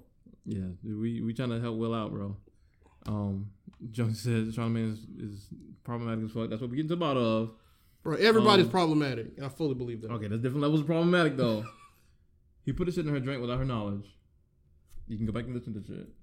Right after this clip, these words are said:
Speaker 1: And proceeded to have sex with her. Um, she was a lot worse off than he was. Like, he was, like, drink, he was drunk, but, like, he was competent. She wasn't really competent. She didn't really know what's going on. She wasn't passed out,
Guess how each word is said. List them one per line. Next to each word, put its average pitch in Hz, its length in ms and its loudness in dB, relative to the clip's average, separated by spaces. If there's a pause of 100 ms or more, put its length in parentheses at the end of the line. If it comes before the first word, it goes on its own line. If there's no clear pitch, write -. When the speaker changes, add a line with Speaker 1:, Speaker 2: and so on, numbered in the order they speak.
(1000)
Speaker 1:
And 104 100 -8
proceeded 107 320 -4
to 113 40 -4
have 113 120 -4
sex 101 200 -8
with 95 120 -8
her. 95 160 -10 (920)
Um, 95 360 -6
she 127 160 -6
was 117 120 0
a 104 60 0
lot 120 260 0
worse 139 220 -4
off 143 180 -2
than 143 120 -4
he 135 80 -4
was. 101 480 -2
Like, 98 200 -4
he 127 160 -2
was, 131 300 -4
like, 110 260 -2
drink, 127 280 -2
he 151 80 2
was 139 220 -2 (680)
drunk, 113 440 -2 (280)
but, 107 160 -4
like, 98 160 -4
he 120 100 -2
was 123 140 -4
competent. 107 540 -6 (400)
She - 140 -8
wasn't 127 180 0
really 127 140 -2
competent. 123 440 -6
She 117 80 -6
didn't 107 160 -6
really 120 300 -4
know 127 100 -2
what's 123 140 -6
going 123 180 -4
on. 120 180 -4
She 120 100 -8
wasn't 120 200 -4
passed 147 300 -2
out, 156 360 -2